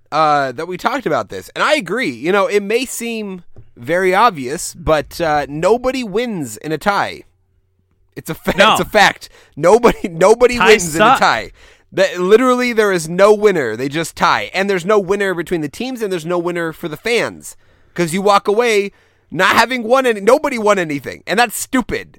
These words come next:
Speaker 1: I, I'm abs-, I, I'm absolutely with you. In a professional sports league at this level, a-, as the N F L,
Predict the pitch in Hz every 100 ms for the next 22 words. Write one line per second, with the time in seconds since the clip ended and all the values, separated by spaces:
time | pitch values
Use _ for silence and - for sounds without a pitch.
0 | - 170 156 185 196 233 247 - 190 190
1 | 190 208 220 202 220 - 233 190 180 185
2 | - 131 160 170 170 170 220 - 214 202
3 | - 190 190 - 175 165 139 220 - _
4 | - 151 - 214 - 185 180 180 160 147
5 | 135 - 95 73 147 - 156 139 175 170
6 | 147 170 156 123